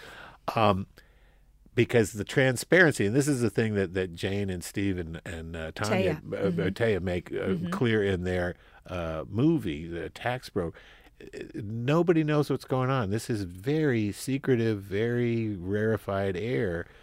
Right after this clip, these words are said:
Speaker 1: that people breathe when they talk about these tifs and stuff.
Speaker 2: That's
Speaker 1: So
Speaker 2: right. Yeah. It's, it's mushy, and it's always been mushy. And des-, despite how many questions you ask,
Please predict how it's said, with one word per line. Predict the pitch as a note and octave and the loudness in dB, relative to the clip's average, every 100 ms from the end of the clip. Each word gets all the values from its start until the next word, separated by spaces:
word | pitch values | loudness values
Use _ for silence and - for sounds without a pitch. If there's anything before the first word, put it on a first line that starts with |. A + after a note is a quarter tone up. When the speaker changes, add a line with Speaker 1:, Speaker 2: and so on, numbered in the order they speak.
| - - | -20 -6
Speaker 1:
that | F#2 F#2 | -4 -2
people | A2+ G#2 G2+ | -2 -4 -4
breathe | E2+ B2 C#3 A2 | 0 2 4 2
when | F#2+ F#2 | -2 -2
they | F#2 | -4
talk | A2 A#2 G2+ | -4 -4 -4
about | F2 E2 | -6 -6
these | F#2 F2 | -6 -8
tifs | - C#3 - | -6 -6 -6
and | E2+ C2+ | -12 -12
stuff. | - C#2 - - - - - G#3+ | -12 -14 -14 -20 -18 -18 -12 -4
Speaker 2:
That's | G3 F#3+ | -2 -2
Speaker 1:
So | G3 | -2
Speaker 2:
right. | E3+ D3 - - - | -2 -4 -10 -16 -2
Yeah. | F#3 F3 D3 C#3+ - - - - | 2 4 2 -4 -16 -20 -20 -2
It's, | G#3+ G#3 C4+ - | 0 0 0 2
it's | A#3 - | 2 2
mushy, | G3+ B3+ - D#3 C#3 | 4 4 4 0 0
and | - F#3 | 0 0
it's | G3 | 0
always | A#3 A3 A#3 G3+ | 4 4 6 2
been | - D3+ | 2 0
mushy. | D3+ C#3+ - A#2+ - | 0 -2 -4 -6 -4
And | A3+ G3 F3+ F#3 - - | 0 2 0 -2 -12 -10
des-, | - G#3 - - | -6 -4 -6 -6
despite | G3 - B3+ E4+ | -4 2 4 4
how | B3+ B3 | 0 0
many | G#3 F3+ | 0 -2
questions | - - F3 - A#3+ A#3 C4 | -2 0 0 0 -2 0 0
you | A#3+ | 0
ask, | A#3+ A#3+ A#3+ - | 0 0 -4 -6